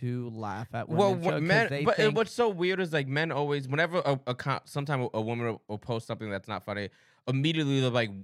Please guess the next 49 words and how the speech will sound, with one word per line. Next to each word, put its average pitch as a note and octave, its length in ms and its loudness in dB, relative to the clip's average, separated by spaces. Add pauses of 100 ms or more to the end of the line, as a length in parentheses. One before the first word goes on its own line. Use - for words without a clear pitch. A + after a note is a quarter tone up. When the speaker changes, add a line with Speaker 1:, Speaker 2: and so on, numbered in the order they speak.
(200)
Speaker 2:
"Oh, B2+ 180 0
women A#2 280 -2
aren't G#2 140 -4
funny." A2+ 220 -4
But A#2 140 -4
it's B2 120 -6
like, A#2+ 180 0
ev-, C#3+ 180 0
but C3+ 180 -2
how F#3 140 0
many G#3+ 180 -2
unfunny E3 540 -2
men C#3 320 2
are C3 80 2
posting A#2+ 460 -2
terrible B2 320 2
clips, A#2 340 0 (340)
and C3+ 80 0
you D#3 100 2
never D#3+ 220 4
see D3+ 220 0
anyone C#3+ 260 2
in C3+ 60 4
the B2 80 -2
comments B2 320 2
like, A2 120 0
"Men B2+ 260 2
aren't A2+ 160 0
funny." A2+ 240 2
They C#3 140 2
Speaker 1:
Yeah. C#3 80 4
Speaker 2:
just B2+ 120 0
say, C3+ 140 2
"You're B2 420 2
not A#2+ 220 -2
funny." D3 180 -4
Speaker 1:
You're E3 180 6
not C3 220 0
funny, B2 320 -2
yeah. C3 160 0
Speaker 2:
So F#3+ 200 2
this F#3 200 0
could A3 120 -4
be G3+ 80 0
the F#3 40 4
same F#3+ 220 2
situation. E3+ 580 0
The C#3+ 120 0
co-, F#3 180 -2